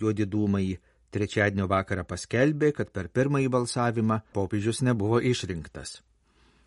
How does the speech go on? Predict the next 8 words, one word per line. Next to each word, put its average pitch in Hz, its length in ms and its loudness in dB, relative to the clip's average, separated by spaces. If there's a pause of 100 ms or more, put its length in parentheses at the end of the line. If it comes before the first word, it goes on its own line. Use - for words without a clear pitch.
(140)
Ketvirtadienio, 107 800 2
gegužės 101 480 -2
aštuntosios 104 720 -4
rytą, 127 380 -2 (480)
kardinolai 135 580 4
rinkėjai 131 480 2
Vatikano 110 680 2
rūmų 104 580 2